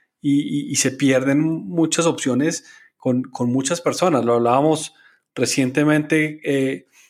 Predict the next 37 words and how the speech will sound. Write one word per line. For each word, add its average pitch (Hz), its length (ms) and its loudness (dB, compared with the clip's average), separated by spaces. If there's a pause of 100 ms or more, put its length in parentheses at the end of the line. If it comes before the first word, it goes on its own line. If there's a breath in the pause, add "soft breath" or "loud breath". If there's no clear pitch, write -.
(160 soft breath)
por 127 140 2
ejemplo, 143 540 2
lo 151 240 4
importante 139 500 0
que 160 80 -4
podría 131 400 0
ser 143 180 -2
trabajar 143 280 2
con 139 100 0
un 147 60 2
antropólogo 143 680 2
digital, 135 560 -2
por 123 140 -10
ejemplo, 117 240 -10
hoy 127 100 -2
en 131 80 -2
día, 127 320 -6 (540 soft breath)
eh, 123 640 -4 (380)
mucho 143 280 2
más 151 240 4
con 165 120 2
una 156 140 2
persona, 143 640 2
digamos, 139 380 0
con 143 240 0
un 131 160 -2
pensamiento, 143 1000 0 (380 soft breath)
digamos, 123 260 0
de 151 80 4
avanzada 131 680 2
en 143 140 2
el 123 160 -2
tema 123 300 -2
de 143 60 2
diseño 127 260 -2
de 135 60 -2
experiencias 131 1000 0